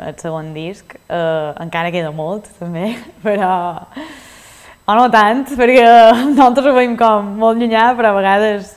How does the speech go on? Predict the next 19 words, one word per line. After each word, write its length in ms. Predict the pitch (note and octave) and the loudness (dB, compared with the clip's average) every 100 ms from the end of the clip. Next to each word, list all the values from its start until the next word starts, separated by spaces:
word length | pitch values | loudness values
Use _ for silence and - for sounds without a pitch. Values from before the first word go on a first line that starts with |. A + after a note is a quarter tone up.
| _ _ _ | _ _ _
bueno, 300 | G3 F3+ E3 F#3 | -6 -6 -6 -10
el 120 | G3+ | -10
temps 160 | G3+ F#3 | -10 -4
passa 200 | G#3+ G#3+ | -4 -2
molt 180 | G3 F#3+ | -4 -4
ràpid 420 | F3+ E3+ E3+ F3 | -4 -6 -8 -10
i, 140 | G3+ F3 E3 D#3+ E3+ | -8 -6 -8 -10 -10
i 20 | D#3+ D#3+ | -12 -10
tot 160 | F3 | -10
mos 240 | E3+ F3 E3+ | -8 -12 -10
pot 160 | E3+ | -12
venir 220 | E3+ E3+ E3 | -10 -10 -10
molt 320 | D#3+ D#3 _ - | -10 -14 _ -14
a 160 | F3+ | -8
damunt, 320 | F3+ E3 E3 E3 | -8 -8 -12 -8
però 300 | F3+ E3+ D#3+ - - _ _ _ | -4 -4 -6 -12 -20 _ _ _
sí 160 | - A#3 A3 | -10 -8 -4
que 100 | A3 | 0
ja, 560 | G#3 G3 F3+ F3 E3+ | 2 2 0 -2 -6